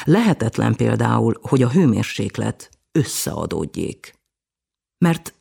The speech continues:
csak az örök dolgok lehetetlenek. Lehetetlen például, hogy ezek a gömbölyű, alacsonyan álló lilás felhők a város felett, amelyek most majdnem rálógnak Mátyás király koronás fejére,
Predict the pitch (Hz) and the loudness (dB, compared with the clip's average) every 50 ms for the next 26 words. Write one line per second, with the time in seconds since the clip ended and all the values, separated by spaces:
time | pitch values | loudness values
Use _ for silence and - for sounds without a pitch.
0 | _ _ _ - 156 - 165 151 - - 220 180 143 107 - - 82 78 73 76 | _ _ _ -4 -2 0 0 0 2 2 4 4 4 2 0 -4 -8 -8 -8 -8
1 | 85 92 - 113 101 110 - - - - - - 92 95 107 98 95 - - - | -10 -8 -8 -6 -6 -6 -6 -6 -6 -6 -4 -4 -4 -2 -2 -4 -4 -6 -10 -14
2 | - - _ _ _ _ _ _ - 170 196 202 180 151 - - 110 - - 113 | -20 -20 _ _ _ _ _ _ 2 2 4 4 2 0 0 -2 -4 -2 -2 0
3 | 113 113 110 123 117 117 113 117 117 117 117 113 113 113 101 104 - _ - - | 0 0 0 0 0 0 0 0 0 2 2 2 2 2 0 -2 -6 _ -2 2
4 | 131 127 120 123 120 - 120 120 127 165 160 151 139 117 113 98 85 87 85 76 | 2 4 4 4 2 0 0 0 2 2 4 4 4 4 2 0 0 -2 -4 -4
5 | - - _ _ _ _ - 151 151 135 117 - - 117 110 107 101 104 107 98 | -6 -8 _ _ _ _ 2 2 4 2 2 0 -2 -2 -2 0 0 0 0 0
6 | 98 107 117 110 95 - - - 165 156 143 139 117 110 120 - - - 123 117 | 0 0 0 0 0 -2 0 2 2 4 4 2 2 0 -2 -2 -2 -2 0 2
7 | 117 120 120 113 - 123 117 120 113 117 120 117 - - - 123 117 120 117 - | 2 2 2 2 2 0 2 2 2 2 0 0 -2 -2 -4 -2 -2 -2 -2 -4
8 | _ - - - _ - - - - - - 156 143 139 127 131 127 123 - - | _ -14 -20 -20 _ -20 -18 -16 -16 -4 2 4 4 6 6 4 2 2 2 2
9 | 139 127 - - - 160 165 190 180 131 110 101 95 101 98 113 107 107 107 101 | 2 2 0 0 2 2 4 4 2 0 -2 -4 -4 -4 -4 -4 -4 -2 -4 -4
10 | 92 95 110 110 95 98 - - 127 110 110 - 113 110 - - 120 113 110 113 | -4 -4 -4 -4 -4 -2 -2 -2 -2 0 -2 -2 -4 -4 -2 0 0 0 0 0
11 | - - 143 127 120 117 113 113 110 - - - 120 110 110 110 107 117 113 110 | 0 0 0 2 2 2 2 0 -2 -4 -4 -4 -2 0 0 0 0 0 0 -2
12 | 113 | -4